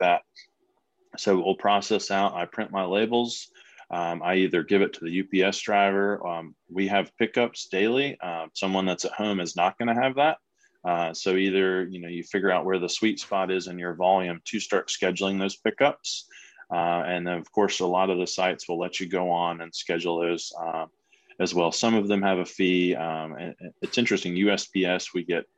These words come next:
daily pickups, but, um, some, you know, they, they can be spotty. If you remember back in the end of the year, U S P S was really struggling, uh, just because of the demand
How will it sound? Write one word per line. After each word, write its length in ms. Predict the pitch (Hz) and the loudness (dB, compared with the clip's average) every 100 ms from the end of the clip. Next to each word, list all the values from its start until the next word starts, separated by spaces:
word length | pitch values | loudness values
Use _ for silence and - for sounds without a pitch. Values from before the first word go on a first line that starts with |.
| _ _ - | _ _ 2
daily 260 | 107 101 | 4 4
pickups, 540 | 95 95 92 87 - - | 4 0 0 0 -4 -8
but, 220 | 87 80 - | -4 -4 -6
um, 340 | 82 78 78 78 | -10 -10 -12 -8
some, 260 | - 95 - | -4 -4 -6
you 160 | 95 87 | -8 -6
know, 180 | 82 69 | -8 -6
they, 140 | - 87 | -2 -2
they 140 | 95 98 | 2 2
can 180 | 107 92 | 2 0
be 80 | |
spotty. 680 | 95 - 139 156 110 85 110 82 | 0 0 4 4 4 2 0 -4
If 180 | - | -8
you 220 | 90 85 82 | -2 0 0
remember 480 | 82 87 95 87 | -4 -2 -2 -2
back 400 | 85 87 87 85 | 0 4 2 0
in 320 | - 82 80 78 _ _ - | -6 -8 -10 -16 _ _ -2
the 120 | 98 | 2
end 120 | 95 | 4
of 80 | 85 | 4
the 100 | 85 | 4
year, 340 | 95 113 95 | 4 6 6
U 200 | 85 85 | 4 2
S 160 | 85 - | 0 -2
P 160 | - 87 | -2 -2
S 180 | 82 | -2
was 180 | 95 90 | -8 -2
really 180 | 80 120 | 2 2
struggling, 480 | 95 98 90 87 87 - - - - | 0 0 0 -2 -6 -12 -20 -6 2
uh, 160 | 87 | 4
just 200 | 87 95 | 4 2
because 320 | - - 98 90 | 0 2 2 2
of 80 | |
the 80 | 82 | -2
demand 720 | 80 85 113 160 87 76 117 | -2 -2 0 2 0 -2 -8